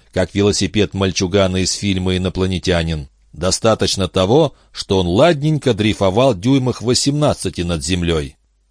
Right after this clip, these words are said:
Большие колёса медленно вращались, загребая воздух, точно судоходные винты. На этот раз за рулём сидел Гарт.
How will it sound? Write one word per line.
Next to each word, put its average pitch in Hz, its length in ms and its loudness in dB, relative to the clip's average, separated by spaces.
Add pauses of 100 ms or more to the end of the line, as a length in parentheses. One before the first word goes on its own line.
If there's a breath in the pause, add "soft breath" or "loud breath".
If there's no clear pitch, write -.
(100)
Большие 107 580 0
колёса 117 540 0
медленно 104 480 0
вращались, 101 800 0 (160)
загребая 90 640 2
воздух, 104 580 0
точно 95 340 -2
судоходные 92 680 -2
винты. 87 480 -4 (600)
На 82 220 0
этот 139 300 2
раз 127 220 4
за 87 180 2
рулём 104 340 2
сидел 98 400 0
Гарт. 85 420 -4